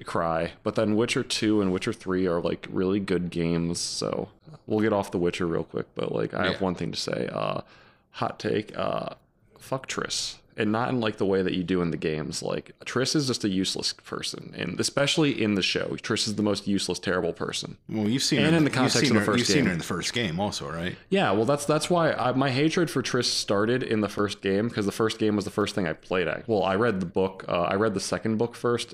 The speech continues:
Speaker 1: and then I played the game, and then I went back and read Blood of Elves, and then I went through, like, you know, Swallow and Lady of the Lake and, you know, Baptism of Fire. I said that way out of order. Baptism of Fire, Swa-, Tower of Swallow, and Lady of the Lake.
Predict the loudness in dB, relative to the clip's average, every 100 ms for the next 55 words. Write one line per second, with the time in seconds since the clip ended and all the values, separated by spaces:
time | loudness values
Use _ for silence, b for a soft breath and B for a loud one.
0 | -4 -2 -2 0 -2 0 -4 -2 0 0
1 | -2 B B B 0 2 0 -2 -2 0
2 | 2 2 0 2 0 0 0 0 2 2
3 | 0 0 -2 -2 0 0 0 0 0 2
4 | 0 -2 B B -2 -2 -2 0 2 2
5 | 2 2 2 2 2 2 2 2 0 -2
6 | -4 -2 -2 -2 -2 -2 -2 -2 -2 -2
7 | -2 -2 0 0 0 -2 -2 0 0 2
8 | 2 2 0 0 2 2 0 0 -2 -2
9 | -2 0 0 2 0 -2 -4 -4 -2 0
10 | 2 0 -2 0 0 0 0 0 0 0
11 | 0 0 -2 -6